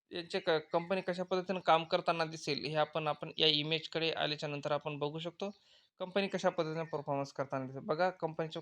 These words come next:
कसे मोठमोठाले प्लांट लावलेले आहेत बघा, कितीतरी भयानक. आता मला एक सांगा, आता हे मोठा एरिया घ्यायचा आहे यांना, बरोबर. एवढी जमीन यांना घ्यायची,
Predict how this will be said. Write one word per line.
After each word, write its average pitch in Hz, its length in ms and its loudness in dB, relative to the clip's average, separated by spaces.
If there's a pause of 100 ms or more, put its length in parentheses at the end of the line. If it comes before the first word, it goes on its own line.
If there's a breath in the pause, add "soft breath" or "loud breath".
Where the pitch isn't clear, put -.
(100)
कसे 156 220 -2
मोठमोठाले 147 580 -4
प्लांट 147 500 -2
लावलेले 139 320 0
आहेत 135 120 -6
बघा, 143 240 -2
कितीतरी 156 460 -6
भयानक. 143 320 -2 (460 soft breath)
आता 170 120 4
मला 180 300 8
एक 196 120 2
सांगा, 170 400 6
आता 180 200 4
हे 185 140 6
मोठा 180 500 4
एरिया 175 300 6
घ्यायचा 156 320 2
आहे 151 80 6
यांना, 143 300 2
बरोबर. 170 300 2
एवढी 185 340 6
जमीन 196 400 8
यांना 185 280 4
घ्यायची, 160 560 0